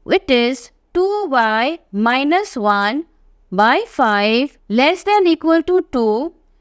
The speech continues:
and y belongs to natural number। Natural means starting from one। So, मैंने आपको पहले बताया था कैसे क्या करना है। So,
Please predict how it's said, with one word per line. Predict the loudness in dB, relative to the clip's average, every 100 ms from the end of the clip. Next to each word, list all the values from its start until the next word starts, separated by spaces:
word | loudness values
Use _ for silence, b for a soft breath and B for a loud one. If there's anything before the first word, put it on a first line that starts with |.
| _
and | -2 0 2
y | 2 2 0
belongs | 0 0 0 -2
to | -4 -4
natural | 0 0 0 -2 -2 0
number। | 2 2 0 0 0 -2
Natural | 0 0 0 -2 -2
means | -2 -2 -2 -2
starting | -2 0 -2 -2
from | 0 0 0 -4 _ -12 -2
one। | 0 2 -2 -6 -8 -2
So, | 2 0 -2 _ _ -2
मैंने | 0 2
आपको | 2 0 -2
पहले | -2 0 0
बताया | 0 -2 0 0
था | 0 0 -2 -6 _
कैसे | -2 0 0
क्या | 0 0 0
करना | 0 0
है। | 0 0 -2
So, | -2 -2